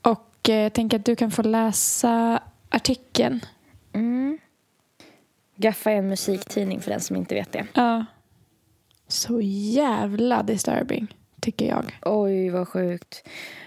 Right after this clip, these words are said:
Speaker 2: Okej. Så här står det då på gaffa punkt se. Död artist ställdes på scen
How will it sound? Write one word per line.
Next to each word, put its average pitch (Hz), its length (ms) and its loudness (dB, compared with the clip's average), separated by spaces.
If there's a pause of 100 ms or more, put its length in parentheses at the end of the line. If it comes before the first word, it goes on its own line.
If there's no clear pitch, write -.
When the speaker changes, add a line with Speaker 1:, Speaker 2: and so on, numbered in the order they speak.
(100)
Speaker 2:
Okej. 220 480 0 (600)
Så - 200 -4
här 226 160 2
står 190 220 0
det 185 60 0
då 185 120 -2
på 175 300 -2
gaffa 180 320 -4
punkt 180 300 -4
se. - 180 -2 (1400)
Död 247 420 0 (160)
artist - 600 -4
ställdes 180 460 -2
på 180 100 -8
scen - 520 -2